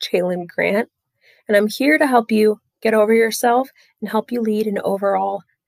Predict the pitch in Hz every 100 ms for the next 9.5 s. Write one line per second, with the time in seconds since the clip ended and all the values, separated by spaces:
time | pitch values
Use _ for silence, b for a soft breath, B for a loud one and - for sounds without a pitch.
0 | _ - 214 208 226 214 214 - _ _
1 | 196 180 190 175 165 _ _ _ - 135
2 | - - - 95 - _ _ _ _ _
3 | _ - 220 233 233 226 220 208 208 208
4 | 208 208 208 214 - 208 208 214 240 170
5 | - 190 - - - 190 185 175 170 170
6 | 170 254 359 - _ - - - 196 -
7 | 202 311 - - - _ _ _ 208 190
8 | 190 175 160 160 180 311 - _ _ -
9 | 180 180 175 156